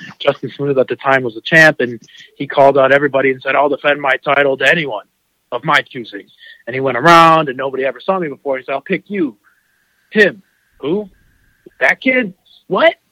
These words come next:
"Never seen him before." "Yeah, that John Cena lookalike." And then all the boys in the back before that called me the prototype, and then after that, when the fans heard it, it kinda took off a little bit at house shows. From here and there, I'll hear them chant Cena or something like that.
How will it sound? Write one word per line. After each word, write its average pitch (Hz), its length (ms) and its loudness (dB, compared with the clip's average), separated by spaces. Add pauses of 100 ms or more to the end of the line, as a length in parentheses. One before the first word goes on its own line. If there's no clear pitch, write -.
(300)
"Never 165 220 -2
seen 156 160 -4
him 190 160 0
before." 135 240 -2
"Yeah, 196 240 2
that 170 220 -2
John 180 300 -2
Cena 170 260 -4
lookalike." 151 500 -2 (460)
And 147 140 -2
then 147 320 -2 (140)
all 160 120 0
the 151 60 -2
boys 156 240 2
in 147 80 -14
the 131 60 -12
back 147 240 0
before 160 260 -4
that 139 180 -4
called 120 240 -8
me 117 320 -10
the 117 60 -16
prototype, 123 640 -8
and 117 120 -12
then 123 160 -8
after 120 280 -8
that, 123 220 -2
when 120 120 -10
the 113 80 -14
fans 123 300 -6
heard 107 160 -10
it, 110 120 -10 (480)
it 117 80 -12
kinda 123 360 -4
took 120 180 -6
off 117 220 -2
a 117 40 -10
little 113 140 -2
bit 104 340 -6
at 110 140 -6
house 110 220 -6
shows. 104 320 -8
From 104 400 -10
here 107 160 0
and 104 100 -6
there, 104 160 2
I'll 101 80 0
hear 104 420 0
them 104 140 -10
chant - 320 -10
Cena 107 320 -2
or 95 140 -2
something 98 320 -8
like 98 260 -8
that. 101 240 2